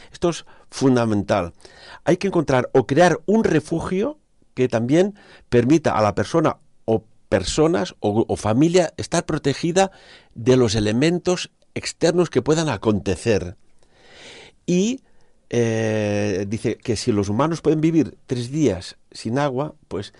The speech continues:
el éxito de la supervivencia muchas veces depende más de los factores como condiciones climáticas o el estado físico. Estas son unas condiciones. Y decías tú algo muy interesante. Bueno, vale. Oye, tienes un conejo, va.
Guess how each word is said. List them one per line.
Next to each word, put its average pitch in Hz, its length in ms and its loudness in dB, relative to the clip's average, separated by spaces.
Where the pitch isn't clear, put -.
el 101 160 2
éxito 156 380 2
de 143 80 4
la 139 100 2
supervivencia 135 800 2
muchas 120 300 0
veces 135 260 0
depende 131 440 2
más 131 280 0
de 117 80 2
los 107 100 -2
factores 117 420 0
como 104 320 0
condiciones 107 680 -2
climáticas 147 840 -4
o 101 160 -2
el 95 100 0
estado 107 360 -2
físico. 85 580 -4
Estas - 180 -12
son 131 380 -2
unas 113 200 -6
condiciones. 113 520 0
Y 127 80 2
decías 117 320 4
tú 170 100 2
algo 185 140 2
muy 160 100 2
interesante. 170 520 0
Bueno, 156 240 -2
vale. 214 260 -2
Oye, 110 340 -2
tienes 214 240 4
un 220 120 4
conejo, 139 460 2
va. 143 240 0